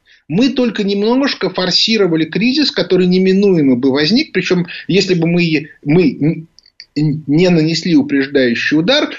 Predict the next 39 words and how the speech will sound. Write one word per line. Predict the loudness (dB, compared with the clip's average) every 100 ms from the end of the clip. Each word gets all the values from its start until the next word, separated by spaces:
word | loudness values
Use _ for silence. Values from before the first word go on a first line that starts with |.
| -18 _
то | 0 2 2
у | 0
нас | 0 0
была | 0 -2
бы | -2
позиция | -4 -4 -4 -6 -4 -4
сильно | -2 -2 -4
хуже. | -6 -12 -20 -20 _ _ _ _ _ _ _ _ -14
И, | -8
и | -4
при | 0 2
этом, | 2 0 -2
как | -2
вы | -4
сами | -2 -2 -2
понимаете, | -4 -4 -2 -2 -2 -2 -4 -8 -10
если | -4 -4 -2
бы | -2 -2
началась | -2 -4 -2 -2 -2 -4 -6
атака, | -6 -2 -2 0 0 0 -4 -18 _ _
а, | -4 -2 -2
то | -2 0 2 2 2 0
все | 0 0
западные | 0 0 0 -2 -2 -2
сми | -2 0 2 2 0
точно | 0 2 0 0
так | 0 -2
же | -2
бы | -4
сказали, | -4 -6 -2 0 0
что | -2 -4
это | -4 -4
атака | -4 -4 -4
России, | -4 -2 0 0
как | 0 0
они | -2 -2
сказали | -2 0 0 0
в | -2
Грузии, | -2 -2 0 0